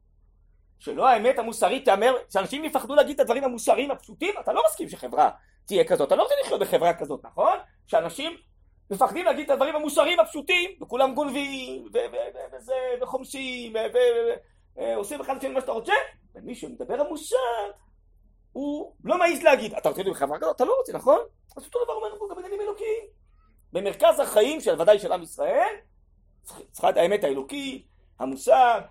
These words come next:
השפת הקדושה, להיאמר. בסדר? א', מצד יקרת העניינים. א',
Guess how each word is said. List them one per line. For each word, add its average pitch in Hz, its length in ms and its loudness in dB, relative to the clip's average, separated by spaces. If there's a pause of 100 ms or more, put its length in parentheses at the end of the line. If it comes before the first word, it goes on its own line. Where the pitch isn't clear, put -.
השפת - 220 -8
הקדושה, 233 300 0
להיאמר. 254 520 10 (680)
בסדר? 277 380 4
א', 220 240 8 (100)
מצד 175 280 0
יקרת 165 320 0
העניינים. 139 340 -4 (540)
א', 127 180 -4